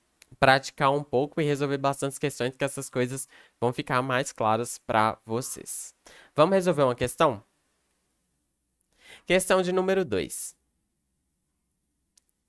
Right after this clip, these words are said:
Se a fiscalização foi deficiente, as falhas cons-, é, construtivas não foram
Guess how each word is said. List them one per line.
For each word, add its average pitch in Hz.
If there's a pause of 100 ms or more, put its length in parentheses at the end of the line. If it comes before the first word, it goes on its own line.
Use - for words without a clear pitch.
(1160)
Se -
a 196
fiscalização 156
foi 165
deficiente, 120 (480)
as -
falhas 143
cons-, - (160)
é, 107
construtivas 147 (220)
não 180
foram 135